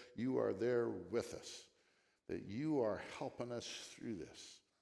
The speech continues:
Help us increasingly, Father, to find our confidence, our assurance, our joy in your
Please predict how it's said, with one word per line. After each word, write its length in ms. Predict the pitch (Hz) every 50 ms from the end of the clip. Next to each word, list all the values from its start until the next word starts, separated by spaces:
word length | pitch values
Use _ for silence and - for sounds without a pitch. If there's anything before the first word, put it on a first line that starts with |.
| _ _ _ _ _ _ _ _ _ _ -
Help 220 | 151 139 - -
us 220 | 151 135 123 -
increasingly, 760 | 131 120 107 - - - 156 139 - - 120 104 92 92 92 87
Father, 460 | - - 92 92 92 90 95 90 - - - - - - _ _ _ -
to 80 | 98
find 400 | - - - 120 117 117 117 110
our 100 | 101 92
confidence, 840 | - - - - 151 143 135 - 135 123 123 120 110 - - - - - -
our 280 | 107 98 92 90 87
assurance, 760 | - - - - - - 131 127 117 110 107 101 - - - - - - - - - - _ -
our 360 | 113 113 113 110 110 104 87 87 87
joy 500 | - 107 123 120 107 95 95 90 87 82 - - - - -
in 280 | 127 117 113 113 104 104
your 300 | 104 104 101 95 90